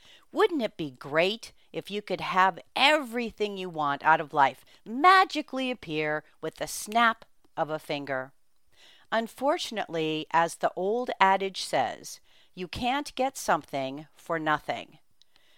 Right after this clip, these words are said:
The secret to achieving your goals boils down to one thing: taking action. There isn't some magic gene that is only given to a select few at birth. Achieving your goals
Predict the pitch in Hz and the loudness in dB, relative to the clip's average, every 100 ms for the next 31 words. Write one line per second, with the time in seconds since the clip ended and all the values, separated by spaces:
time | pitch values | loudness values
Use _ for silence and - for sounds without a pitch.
0 | _ 190 - - 349 403 381 - 277 269 | _ -12 -8 -6 -4 -4 -6 -6 -6 -6
1 | - 240 214 208 180 185 220 208 165 139 | -6 -6 -6 -6 -2 0 0 0 -4 -4
2 | 120 131 - - _ _ 175 208 240 254 | -8 -14 -16 -20 _ _ 0 2 2 0
3 | - 175 165 170 165 156 127 131 160 170 | -2 2 2 0 -4 -6 -6 0 2 2
4 | 180 - 147 127 - _ _ _ _ _ | -2 -6 -4 -6 -12 _ _ _ _ _
5 | - - 202 202 220 202 196 196 _ _ | -8 0 0 0 -6 -6 -8 -12 _ _
6 | - 160 - - 120 95 - _ _ _ | 4 4 4 -6 -8 -14 -20 _ _ _
7 | _ _ - 190 - 247 269 269 - 180 | _ _ -6 -4 -2 -2 -2 -8 -6 -6
8 | 151 156 196 202 247 - - 180 165 160 | 0 4 4 2 -10 -10 -10 -8 -8 -8
9 | 170 _ - 160 151 - 180 202 226 202 | -12 _ -8 -6 -6 -4 -6 -6 -8 -6
10 | 196 190 - 160 151 - - 143 160 - | -6 -6 -8 -6 -6 -6 -6 2 2 0
11 | - - 190 196 196 - 151 123 95 _ | -14 -12 -4 0 0 0 -4 -4 -8 _
12 | _ _ _ - - - 226 208 175 160 | _ _ _ -14 -8 -6 -4 -4 -6 -4
13 | 170 208 247 190 139 123 107 - | -2 0 0 0 0 -2 -6 -14